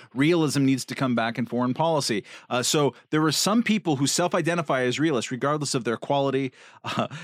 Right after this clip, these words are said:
and, and a bunch of other things, um, who were getting excited about Trump 'cause they saw in him that he's not full Ron Paul. He's not gonna go totally there. However, he is a critic of a lot of these large-scale interventions and correctly, in my view,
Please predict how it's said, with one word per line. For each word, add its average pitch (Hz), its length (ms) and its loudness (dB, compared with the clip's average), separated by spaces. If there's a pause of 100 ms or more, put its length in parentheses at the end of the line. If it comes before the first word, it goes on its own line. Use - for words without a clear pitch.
(120)
and, 123 220 2
and 123 200 0
a 123 40 0
bunch 123 180 -2
of 147 80 0
other 156 180 0
things, 123 380 -2 (300)
um, 120 340 2 (240)
who 135 140 2
were 156 140 2
getting 151 240 2
excited 139 380 0
about 120 220 -2
Trump 226 320 0
'cause 127 140 -4
they 135 120 0
saw 160 280 0
in 160 240 0
him 147 480 0 (540)
that 135 120 -2
he's 120 120 0
not 143 220 0
full 175 160 2
Ron 143 240 4
Paul. 113 360 0
He's 120 160 -10
not 143 120 -2
gonna 143 120 -2
go 143 80 2
totally 185 460 0
there. 98 400 -4 (240)
However, 151 520 2
he 147 240 0
is 240 160 2
a 190 60 -2
critic 127 460 -2
of 123 300 0 (400)
a 127 60 2
lot 123 220 2
of 113 80 -2
these 120 240 0
large-scale 117 520 0
interventions 107 720 -4
and 113 220 -4
correctly, 120 420 -2
in 104 80 -2
my 104 180 -2
view, 107 400 -2